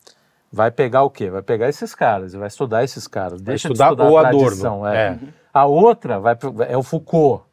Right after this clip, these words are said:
Speaker 1: né?
Speaker 2: Uhum.
Speaker 1: O cara vai, ou seja, nós estamos chegando num ponto que aí o, a linguagem vira turbo tecnofasci-, fascismo
Speaker 3: Ah, mas
Speaker 2: Isso, é.
Speaker 1: radioativo.
Speaker 3: acontece
Speaker 1: Com, não, mas o que eu quero só
Speaker 3: Uhum.
Speaker 1: terminar é o seguinte: por exemplo, a tal da, da Tibúrcia, ela não ouve música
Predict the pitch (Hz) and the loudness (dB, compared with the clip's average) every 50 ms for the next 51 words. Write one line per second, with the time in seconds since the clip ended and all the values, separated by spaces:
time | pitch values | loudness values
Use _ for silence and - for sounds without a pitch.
0 | _ _ _ _ 113 104 101 110 123 113 95 110 113 117 123 120 - - 143 147 | _ _ _ _ -16 -12 -10 -10 -10 -12 -14 -18 -16 -14 -12 -8 -2 0 0 0
1 | 165 165 170 170 _ _ _ _ - 160 170 165 - 160 139 117 120 120 127 127 | 0 -2 -4 -6 _ _ _ _ -2 -2 -2 0 0 0 0 0 0 -4 -4 -4
2 | - - 196 233 214 - 196 151 160 165 165 - - - 143 123 123 120 - - | -4 -4 -4 -2 -2 -2 -2 -2 -2 -4 -6 -8 -14 -12 -8 -8 -8 -6 -2 2
3 | 147 190 240 240 - - 113 - - 117 117 123 143 160 175 180 - 117 135 123 | 2 2 2 0 -4 -6 -6 -2 -2 0 0 0 0 -2 -2 -2 0 0 0 0
4 | 135 139 131 127 135 139 143 156 151 185 180 185 180 - - 156 156 151 165 165 | -2 -2 -2 0 0 0 -2 -4 -6 -6 -6 -6 -6 -4 -4 -4 -4 -4 -4 -6
5 | 151 - 135 135 127 - 135 131 - - 131 113 - - 131 139 - - 110 107 | -4 -2 -4 -4 -4 -6 -10 -8 -4 -4 -4 -4 -6 -8 -10 -10 -6 -6 -6 -6
6 | - - 123 127 131 123 120 120 117 110 110 110 107 240 214 120 117 110 98 - | -6 -6 -8 -8 -8 -6 -8 -8 -6 -6 -6 -6 -6 -6 -6 -6 -6 -6 -6 -4
7 | - 143 135 - - - - 262 - 262 254 285 - 233 - - - 285 262 - | 0 0 0 2 2 0 0 0 -2 -2 0 0 0 0 0 -2 -6 -10 -12 -12
8 | _ _ _ _ _ - - 165 202 226 185 175 185 185 156 135 131 - 139 - | _ _ _ _ _ -4 -2 -2 -2 -2 -2 0 0 0 0 0 -2 -4 -2 -2
9 | 170 156 147 170 165 160 160 - 160 143 143 139 147 160 156 - 135 135 131 - | -2 -2 0 0 0 0 0 0 -4 -4 -4 -2 -4 -4 -4 -6 -8 -10 -10 -8
10 | - 139 127 120 107 123 117 104 - 117 110 - - 131 127 123 120 117 110 104 | -6 -6 -6 -4 -4 -6 -6 -4 -4 -6 -4 -2 -2 -2 -2 0 -2 -2 -2 -4
11 | 92 87 - - - - - - - - _ - 101 95 95 90 - - 107 95 | -4 -8 -12 -18 -20 -20 -20 -20 -20 -20 _ -14 -12 -12 -12 -12 -14 -14 -8 -4
12 | 127 180 214 - - - 107 90 - _ _ _ _ _ _ _ _ _ _ - | -2 -2 -2 -2 -6 -14 -16 -16 -18 _ _ _ _ _ _ _ _ _ _ -4
13 | 123 135 151 156 175 190 214 214 233 233 226 220 214 170 - - 95 85 | -2 -2 0 0 0 0 0 0 -2 -2 -2 -2 -2 -4 -8 -14 -16 -18